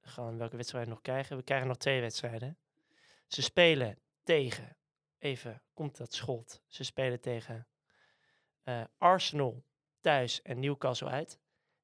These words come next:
Twee misschien wel, eh, moeilijkste ploegen op dit moment om tegen te spelen op City na. Ik zou helemaal niemand van, <laughs> van Chelsea halen. Maar dan ook echt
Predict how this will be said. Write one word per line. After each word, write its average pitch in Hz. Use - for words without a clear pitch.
Twee 143
misschien 180
wel, 131
eh, 120
moeilijkste 135
ploegen 127
op 120
dit 131
moment 143
om 170
tegen 160
te -
spelen 151
op 139
City -
na. 127
Ik 156
zou 156
helemaal 131
niemand 180
van, 151
<laughs> 165
van -
Chelsea 151
halen. 135
Maar 180
dan 175
ook 170
echt -